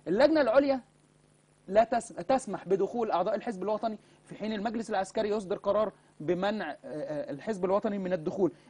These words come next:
إذن إحنا كنا أمام إشكالية كبيرة جدًا من التضارب ما بين تضارب تشريعي غير عادي. يعني على سبيل المثال بعد الثورة مباشرة كان من المفترض إن الشرطة،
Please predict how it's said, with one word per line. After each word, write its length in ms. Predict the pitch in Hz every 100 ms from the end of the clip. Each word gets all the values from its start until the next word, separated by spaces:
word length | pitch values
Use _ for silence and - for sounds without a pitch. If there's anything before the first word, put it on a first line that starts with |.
| -
إذن 260 | 262 262 247
إحنا 220 | 233 254
كنا 360 | 240 294 285 214
أمام 340 | 220 262 190 - _ _ _ _ _ _ _
إشكالية 380 | 165 - 202 233
كبيرة 240 | 190 196 208
جدًا 280 | 185 160
من 180 | 156 156
التضارب 640 | 170 - 170 220 226 175 139
ما 140 | 160
بين 420 | 156 214 180 -
تضارب 340 | 175 175 262 -
تشريعي 480 | 196 175 220 262
غير 120 | 214 247
عادي. 220 | 254 180
يعني 180 | 214 226
على 180 | 240
سبيل 220 | 233 254 269
المثال 380 | 233 208 220 - - -
بعد 240 | 165 277 294
الثورة 340 | - 269 262
مباشرة 540 | 220 196 185 190 190
كان 340 | 196 - 285 277
من 100 | 240
المفترض 500 | 226 202 - 185 147 - - - 220
إن 140 | 233
الشرطة، 540 | 226 - 262 - 240